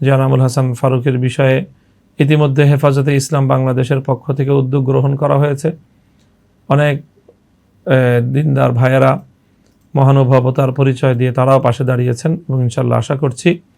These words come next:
যে এনামুল হাসান ফারুকীর চিকিৎসা হয়ে যাবে। আমি আপনাদের এই প্রশ্নোত্তরের মাধ্যমেও আমার দর্শকদেরকে, শ্রোতামণ্ডলীকে আমি আহ্বান জানাবো যে আপনাদের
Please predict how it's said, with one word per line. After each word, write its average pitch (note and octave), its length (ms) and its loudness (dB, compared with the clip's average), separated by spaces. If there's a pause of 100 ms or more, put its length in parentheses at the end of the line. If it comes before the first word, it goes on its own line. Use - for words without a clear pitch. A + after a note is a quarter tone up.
(520)
যে A#2+ 340 2 (540)
এনামুল C#3 300 0
হাসান C3 480 0 (140)
ফারুকীর C3 520 0 (680)
চিকিৎসা D#3+ 600 -2 (520)
হয়ে B2 220 2
যাবে। A#2 280 -2 (580)
আমি F#3 360 2 (260)
আপনাদের D#3+ 420 2
এই D3+ 280 0 (500)
প্রশ্নোত্তরের D#3+ 600 2
মাধ্যমেও C#3+ 560 0 (840)
আমার C3 240 0
দর্শকদেরকে, C3+ 840 0 (540)
শ্রোতামণ্ডলীকে C#3 840 2
আমি B2+ 340 -2 (100)
আহ্বান C3+ 340 2
জানাবো B2+ 440 0 (720)
যে C3+ 140 2
আপনাদের C3+ 500 2